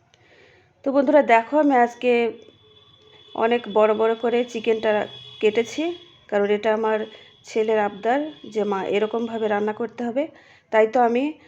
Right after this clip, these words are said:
আগে আলুগুলো ভালো করে ভেজে নিয়েছি, এখন মাংসটা ভেজে নিয়েছি, এখন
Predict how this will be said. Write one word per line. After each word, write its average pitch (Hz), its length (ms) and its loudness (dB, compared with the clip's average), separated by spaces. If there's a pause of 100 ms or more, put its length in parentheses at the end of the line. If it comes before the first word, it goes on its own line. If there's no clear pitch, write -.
(180)
আগে 202 320 -2
আলুগুলো 240 480 0 (480)
ভালো 208 360 -2
করে 226 240 -2
ভেজে 208 340 -4
নিয়েছি, 220 400 -2 (800)
এখন 190 320 -4
মাংসটা 214 460 -4
ভেজে 226 300 -2
নিয়েছি, 233 380 -4 (1400)
এখন 214 280 -4